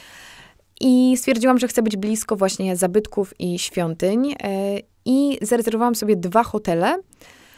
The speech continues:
I oba te hotele zarezerwowałam, e,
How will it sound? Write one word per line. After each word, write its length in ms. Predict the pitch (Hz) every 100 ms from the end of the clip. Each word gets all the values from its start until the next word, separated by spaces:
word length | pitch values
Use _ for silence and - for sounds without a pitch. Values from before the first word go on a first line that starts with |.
| _ _ -
I 120 | 233 -
oba 220 | 277 285
te 120 | 294 254
hotele 680 | 226 220 240 247 240 240 -
zarezerwowałam, 800 | 202 220 214 208 196 220 226 220 -
e, 480 | 190 185 190 190